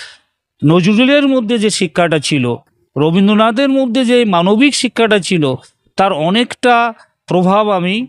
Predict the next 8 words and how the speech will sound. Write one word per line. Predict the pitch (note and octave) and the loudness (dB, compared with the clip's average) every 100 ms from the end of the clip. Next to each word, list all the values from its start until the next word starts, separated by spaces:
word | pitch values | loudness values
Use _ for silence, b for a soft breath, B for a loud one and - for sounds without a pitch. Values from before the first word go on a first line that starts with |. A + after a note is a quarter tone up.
| - _ _ | -12 _ _
এই | D#3 F3 F#3 D#3 | -2 0 0 -4
শ্রদ্ধেয় | - F#3 E3 D3 F3+ G3 A3+ b b b - | -4 -2 -2 2 2 2 -2 b b b -6
মঞ্জু | C#3+ E3 E3+ E3+ G#3+ A#3+ - _ | -2 0 0 0 -2 -4 -10 _
লস্কর | D3 D3 - F#3+ | -6 -4 -4 -4
মহাশয়ের | E3+ C#3+ C#3+ D#3 D#3 | -2 -2 0 0 0
মধ্যে | D3+ C3+ C3 | 0 -2 -2
দেখতে | C#3 - F3 | -4 -4 -4
পাচ্ছি। | D#3+ E3 - | -2 -4 -2